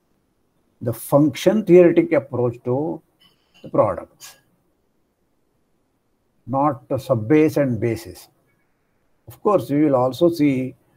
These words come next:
the subbase and basis here finally. Just like we did, uh, some point set, uh, uh, understanding, set theoretic understanding of quotient spaces,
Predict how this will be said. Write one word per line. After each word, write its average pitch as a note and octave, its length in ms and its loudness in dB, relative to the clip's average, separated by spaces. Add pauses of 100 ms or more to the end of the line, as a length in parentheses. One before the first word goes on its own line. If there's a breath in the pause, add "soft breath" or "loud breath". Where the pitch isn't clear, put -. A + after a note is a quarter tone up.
(260)
the B2 100 -8
subbase A#2+ 420 -2
and A#2+ 160 -2
basis A2+ 340 -4
here G#2+ 220 -8
finally. F2 580 -12 (1800)
Just - 300 -2
like F#3 420 8
we E3 180 6
did, D#3+ 320 4
uh, B2+ 580 2 (580)
some B2+ 680 -2 (800)
point B2+ 360 -2
set, D#3 200 -2 (120)
uh, A#2 880 0 (1000)
uh, A2+ 280 -12 (160)
understanding, B2 520 -2
set B2 240 -6
theoretic C#3 300 -4
understanding C3 680 0
of A2+ 200 -2
quotient A#2+ 340 -4
spaces, G2+ 520 -14